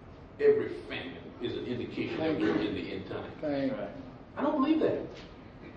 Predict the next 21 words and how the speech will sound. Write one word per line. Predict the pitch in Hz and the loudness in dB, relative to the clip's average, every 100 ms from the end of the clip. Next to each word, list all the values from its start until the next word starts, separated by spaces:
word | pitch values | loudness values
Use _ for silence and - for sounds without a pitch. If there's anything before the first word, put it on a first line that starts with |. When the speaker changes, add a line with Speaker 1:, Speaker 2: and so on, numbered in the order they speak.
| 101 95 - - - - - - - - - - - - - - - - - - | -12 -12 -12 -16 -18 -18 -18 -18 -18 -18 -18 -18 -18 -18 -18 -18 -18 -16 -16 -6
Speaker 1:
It's | - | -4
a | - | -2
package. | - - - - - - - - | -4 -4 -4 -6 -8 -12 -14 -4
They | 131 | -2
come | - 180 | 4 4
together. | 139 135 135 - - - - - - - - - - - 87 | 4 4 2 0 -4 -8 -14 -16 -16 -18 -18 -18 -16 -12 -8
Speaker 3:
Right. | 90 90 - - | -6 -6 -8 -2
Speaker 1:
And | 131 | 4
they're | 139 | 8
intense. | 135 - - 330 - - - - - - - - - - - - - - - - - - | 8 6 6 8 10 8 2 -4 -10 -16 -16 -18 -18 -16 -16 -16 -18 -18 -18 -18 -18 -8
A | - | 2
woman | 151 202 269 | 6 6 6
does | 240 | 4
not | 208 208 | 4 2
have | 190 190 | 2 2
birth | 185 185 175 | 6 6 6
pains | - 104 107 131 - - | 2 0 2 0 -2 0
for | - | 4
nine | 123 127 139 | 4 4 2
months. | - - - - - - - - - | 4 4 2 -6 -14 -16 -16 -16 -14
Speaker 3:
Right. | 104 | -12